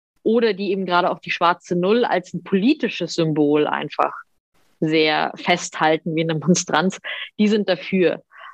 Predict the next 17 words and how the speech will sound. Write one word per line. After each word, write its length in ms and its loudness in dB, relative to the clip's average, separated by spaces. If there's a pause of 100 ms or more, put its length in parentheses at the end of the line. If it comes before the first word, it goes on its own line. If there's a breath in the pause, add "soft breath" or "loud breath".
(340 loud breath)
Alle 260 0
anderen, 320 2
glaube 200 0
ich, 100 -10
sehen, 340 2
dass 180 -4
es 60 -20
da 120 4
gewisse 280 -4
Schwierigkeiten 760 0
gibt 240 0
und 200 -4
da 200 2
ist 120 -4
eher 200 0
die 140 -4
Herausforderung 1120 0